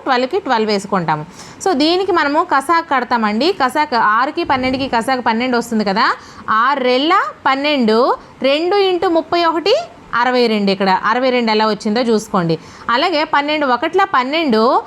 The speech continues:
ఒకటి ఇంటూ ముప్పై ఏడు, ముప్పై ఏడు. ఇక్కడ ఈ ముప్పై ఏడు ఈ విధంగా వచ్చింది. So therefore, అరవై రెండు ప్లస్ ముప్పై ఏడు, తొంభై తొమ్మిది బై పన్నెండు. ఈ పన్నెండు, రెం-, రెండు చేత పన్నెండు భాగిస్తే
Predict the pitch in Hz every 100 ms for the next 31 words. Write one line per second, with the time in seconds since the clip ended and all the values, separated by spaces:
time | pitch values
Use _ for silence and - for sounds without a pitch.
0 | - - 247 262 349 415 392 370 392 359
1 | 359 370 359 359 392 622 719 - - 262
2 | 262 247 226 190 202 240 254 233 226 262
3 | 262 277 359 262 214 214 208 202 - 185
4 | 170 165 - - - 403 285 294 302 302
5 | 233 302 - - 254 311 403 339 320 370
6 | 370 370 370 285 285 330 330 330 359 277
7 | 240 294 330 302 254 208 196 277 494 -
8 | 247 311 571 - 302 262 226 196 170 156
9 | - - 294 - 269 285 311 302 285 277
10 | 254 - - - - 254 277 311 254 254
11 | 285 330 392 349 302 302 294 311 294 294
12 | 294 302 349